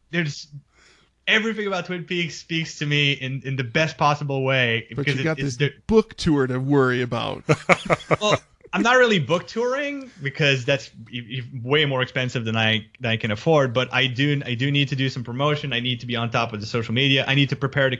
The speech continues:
Speaker 1: campaign to finance and fund, uh, and, and get the sequel to Life Engineered published.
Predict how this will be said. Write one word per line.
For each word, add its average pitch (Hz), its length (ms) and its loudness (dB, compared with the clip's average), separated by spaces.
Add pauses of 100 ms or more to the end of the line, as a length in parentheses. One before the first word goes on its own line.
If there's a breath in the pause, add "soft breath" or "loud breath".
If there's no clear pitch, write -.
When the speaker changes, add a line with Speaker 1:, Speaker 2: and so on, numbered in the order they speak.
(160)
Speaker 1:
campaign 131 760 -2
to 123 280 -2
finance 123 800 0 (380 loud breath)
and 113 160 -6
fund, 120 480 0
uh, 120 280 -8
and, 110 480 -2
and 110 220 -2
get 120 220 0
the 110 60 -6
sequel 117 400 0
to 113 100 -4
Life 110 220 2
Engineered 139 480 0
published. 147 560 0